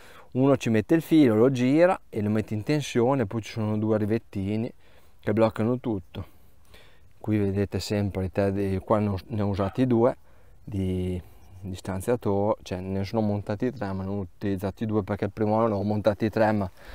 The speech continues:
non servono praticamente a nulla. E adesso questo qua è un angolo,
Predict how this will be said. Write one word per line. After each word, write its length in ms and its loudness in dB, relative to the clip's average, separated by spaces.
non 160 -2
servono 480 4
praticamente 600 2
a 40 10
nulla. 420 4
E 220 0
adesso 720 6
questo 220 2
qua 140 8
è 20 10
un 140 10
angolo, 500 8